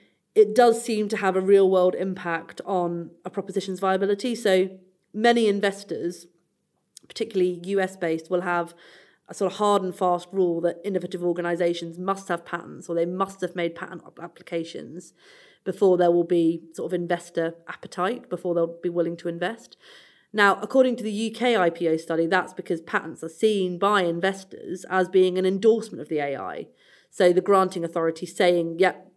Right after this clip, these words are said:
this is, this is good stuff," and they are saleable assets in the event that the organisation stops trading. Of course, we all know that logic doesn't necessarily hold, so a patent may well not be worth the paper that it's written on. And it certainly shouldn't be construed as a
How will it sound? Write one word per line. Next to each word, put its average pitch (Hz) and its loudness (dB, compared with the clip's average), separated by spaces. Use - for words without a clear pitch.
this 185 -8
is, 165 -2
this 185 -10
is 165 -10
good 165 -6
stuff," 233 2
and 175 -6
they 175 2
are 165 2
saleable 185 4
assets 170 -4
in 170 -8
the 165 0
event 165 0
that 120 -12
the 175 0
organisation 165 -2
stops - -12
trading. 160 -4
Of - -12
course, 190 6
we 240 2
all 196 6
know 165 0
that 180 0
logic 175 0
doesn't 170 -4
necessarily 160 -6
hold, 170 0
so 165 0
a 165 0
patent 165 -4
may 190 2
well 175 2
not 214 2
be 180 -2
worth 170 0
the 175 -12
paper 170 0
that 165 0
it's - -4
written 156 -4
on. - -18
And 175 0
it - -4
certainly 190 4
shouldn't 196 -2
be 160 0
construed 165 -4
as 160 -2
a 165 -2